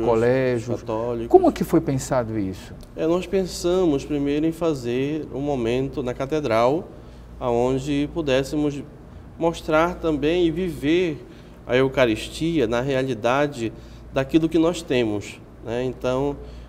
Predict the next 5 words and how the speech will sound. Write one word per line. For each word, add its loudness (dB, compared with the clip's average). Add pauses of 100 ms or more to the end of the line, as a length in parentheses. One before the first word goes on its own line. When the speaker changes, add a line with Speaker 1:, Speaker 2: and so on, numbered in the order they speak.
(100)
Speaker 2:
nós -4
tivemos 0
essas -2
celebrações -2
aonde, -2